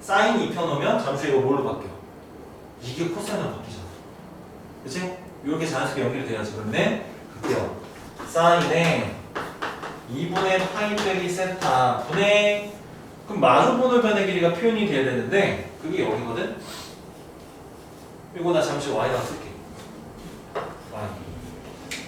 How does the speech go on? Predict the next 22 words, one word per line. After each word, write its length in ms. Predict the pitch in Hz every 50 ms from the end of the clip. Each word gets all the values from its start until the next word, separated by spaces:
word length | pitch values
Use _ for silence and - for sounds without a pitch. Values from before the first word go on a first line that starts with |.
| - - - -
자, 240 | 160 156 - - -
일단 400 | - 233 220 214 240 240 202 196
요 200 | 190 180 - -
관계식에서 880 | - - 139 143 160 165 214 226 220 - - 220 208 202 190 - 180
우리는 540 | 147 135 131 131 147 175 214 247 285 - - - - - - - - - - -
정돈을 580 | - 143 139 143 165 170 - 254 240 233 214 -
좀 120 | 214 196
해볼 220 | 190 180 190 196
수 100 | - -
있지 160 | 147 - - -
않을까요? 580 | 113 113 - - - - - - - - - - - - - - 117
이제 220 | - 165 170 185
그럼 140 | - - 117
정돈하러 520 | - 127 - - 170 170 170 170 170 170 -
갈게. 640 | - - - 139 135 135 156 165 - 214 - - - - - - - - - - - - - - - - - - -
자, 400 | - 131 135 131 131 127 127 131
분모 800 | 143 156 175 185 196 196 196 196 196 190 185 165 - - - - - - - - - - - - - - - - - 147
이분의 380 | 175 180 202 208 202 202 196 180
루트 280 | 160 156 - - - 180
이 200 | 175 165 160 151
분의 540 | 156 151 165 180 190 196 190 - - - -
X는 960 | 127 123 117 - - 131 127 131 139 151 160 160 160 156 - 117 113 104 -